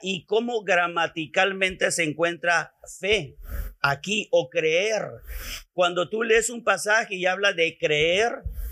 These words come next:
no siempre está hablando de pisteuo, a veces habla de pistis, y cuando crees que habla de pistis, habla de pisteuo. Así que esto que yo te estoy comentando es para que tú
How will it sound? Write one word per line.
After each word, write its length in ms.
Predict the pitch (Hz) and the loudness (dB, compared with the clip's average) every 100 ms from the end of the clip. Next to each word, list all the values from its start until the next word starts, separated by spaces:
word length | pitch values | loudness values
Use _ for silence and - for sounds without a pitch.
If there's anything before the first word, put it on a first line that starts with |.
| - - - - - - - | -10 -12 -14 -18 -20 -20 -6
no 240 | 147 196 | -4 -2
siempre 420 | 196 196 202 185 | -2 -2 -2 -2
está 160 | 165 165 | 0 0
hablando 380 | 160 165 165 151 | 0 -2 0 0
de 120 | 139 | -2
pisteuo, 840 | - 139 - 175 185 196 262 - _ | -2 -6 -4 -4 -2 0 -2 -4 _
a 80 | 135 | 0
veces 400 | 147 147 156 - | 0 0 -2 0
habla 240 | 139 143 139 | 0 2 2
de 140 | 120 | 0
pistis, 540 | - 185 - - 208 - | 0 -4 -4 -2 -4 -4
y 100 | 139 | -2
cuando 300 | 147 131 123 | 2 2 2
crees 240 | 160 156 | -2 0
que 80 | 160 | 0
habla 200 | 151 151 | 2 2
de 120 | 120 | 0
pistis, 460 | - - - - - | -2 -4 -4 -4 0
habla 260 | 143 143 | 2 2
de 120 | 131 | 0
pisteuo. 520 | 123 135 - 117 285 - - - - - - - _ _ _ _ _ | -2 -4 0 0 0 -4 -2 -2 -6 -14 -20 -20 _ _ _ _ _
Así 360 | 107 - 185 - | -2 2 2 2
que 180 | 180 - | 0 4
esto 300 | 214 - - | 2 2 0
que 80 | 220 | 0
yo 100 | 214 | 2
te 120 | 202 | -2
estoy 260 | - 190 | -2 -4
comentando 680 | 180 190 185 175 170 165 175 | -2 -2 -2 0 0 2 0
es 180 | 151 170 | 0 0
para 340 | - 139 123 | 0 2 0
que 220 | - 113 - | -2 -10 -4
tú 320 | 170 285 294 | -4 -4 -8